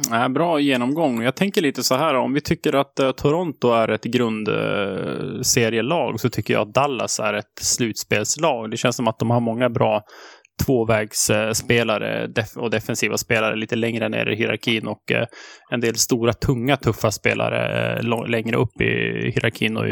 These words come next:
bland annat, eh, nämnda Ben. Och, eh, var det inte så att Ben, eh, eh, hade ett ganska högt poängsnitt i slutspelet, eller,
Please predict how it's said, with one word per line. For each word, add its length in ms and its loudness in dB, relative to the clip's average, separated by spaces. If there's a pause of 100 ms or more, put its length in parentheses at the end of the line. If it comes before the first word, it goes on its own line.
(120)
bland 200 2
annat, 260 -6
eh, 180 -2
nämnda 340 -4
Ben. 520 -2
Och, 320 -8
eh, 180 0
var 140 4
det 80 0
inte 160 0
så 160 2
att 100 -4 (100)
Ben, 340 0
eh, 200 -2 (520)
eh, 520 -6
hade 200 -2
ett 80 -6
ganska 280 -2
högt 340 -6
poängsnitt 520 -2
i 40 -2
slutspelet, 920 -2
eller, 240 0